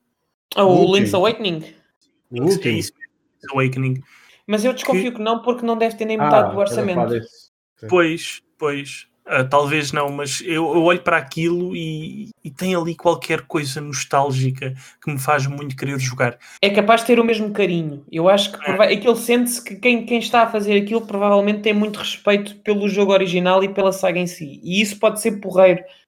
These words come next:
Speaker 1: para malta mais jaded. Agora, hum,
Speaker 3: Mas temos também
Speaker 1: temos que,
Speaker 3: o
Speaker 1: temos que ver.
Speaker 3: Temos o Arceus, Arceus, Arceus, ah, que sairá
Speaker 1: Yeah.
Speaker 3: talvez em dois mil e vinte e dois, não é?
Speaker 1: O, o Poké-, o Pokémon Breath of the Wild, não é?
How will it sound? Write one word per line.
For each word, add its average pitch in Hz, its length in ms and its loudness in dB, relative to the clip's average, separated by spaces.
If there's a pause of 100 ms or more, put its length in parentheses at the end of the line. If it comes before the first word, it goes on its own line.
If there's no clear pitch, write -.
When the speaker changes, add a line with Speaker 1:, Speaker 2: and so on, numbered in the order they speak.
(140)
Speaker 1:
para 185 120 2
malta 180 320 4
mais 175 280 2
jaded. 143 440 0 (420)
Agora, 156 540 4 (440)
hum, 131 300 -12 (100)
Speaker 3:
Mas 131 160 -16
temos - 240 -14
também 165 300 -4
Speaker 1:
temos 175 200 2
que, 170 60 0
Speaker 3:
o - 40 0
Speaker 1:
temos 180 200 0
que 156 80 -10
ver. 147 320 -2 (520)
Speaker 3:
Temos 160 260 -2
o 143 400 -4
Arceus, 143 720 0
Arceus, 131 760 -2
Arceus, 131 840 -2 (460)
ah, 131 420 2
que 143 240 -4
sairá 143 280 -2
Speaker 1:
Yeah. 131 260 2
Speaker 3:
talvez 135 280 0 (160)
em 139 60 -10
dois 135 160 -2
mil 135 180 -4
e 135 40 -2
vinte 131 240 -2
e 127 60 -2
dois, 165 260 -2
não 180 80 8
é? 156 240 4
Speaker 1:
O, 165 240 8
o 156 60 6
Poké-, 170 260 2
o 175 80 2
Pokémon 170 640 0
Breath 156 200 -4
of 147 140 -2
the 143 60 -8
Wild, 147 300 2
não 147 100 -6
é? 160 160 -10